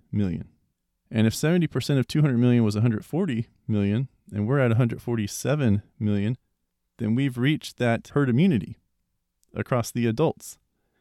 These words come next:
And when Fauci said seventy percent, there was, there was no covid vaccine for children, so we had to be basing that number off of adults.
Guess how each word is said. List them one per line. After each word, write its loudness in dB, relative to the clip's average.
And 4
when 4
Fauci -2
said -2
seventy -4
percent, -8
there 0
was, 0
there 2
was 2
no 2
covid 2
vaccine 2
for -6
children, -2
so -8
we -2
had 0
to -4
be -2
basing -2
that -2
number 0
off -6
of -10
adults. -6